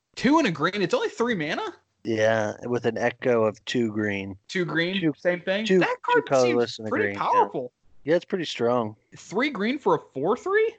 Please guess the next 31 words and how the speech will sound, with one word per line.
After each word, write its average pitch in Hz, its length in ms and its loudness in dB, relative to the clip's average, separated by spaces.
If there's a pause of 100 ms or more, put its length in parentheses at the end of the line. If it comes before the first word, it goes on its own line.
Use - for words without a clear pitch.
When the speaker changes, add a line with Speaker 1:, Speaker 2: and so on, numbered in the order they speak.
(360)
Speaker 1:
In 170 140 2
Speaker 2:
Yeah. 165 120 0
Speaker 1:
that 262 180 0
era, 302 220 2
I 214 100 0
feel 247 180 -2
like 226 120 2
that's 135 200 0
great. 139 340 -2
And, 131 120 -4
like, 135 180 -2
you 165 60 -2
just 160 180 0
pay 151 220 0
the 147 180 -2
Echo 151 340 0
and 135 120 -4
then 127 100 -4
just 117 260 -8
swing 143 320 -2
for 147 100 -4
the 135 100 -2
fences. 135 400 -4
If 135 80 -8
it 113 140 -4
dies, 120 360 0
you 131 80 -4
just 120 120 -8 (160)
pump 139 260 -6
something 147 260 -4
else. 165 340 -4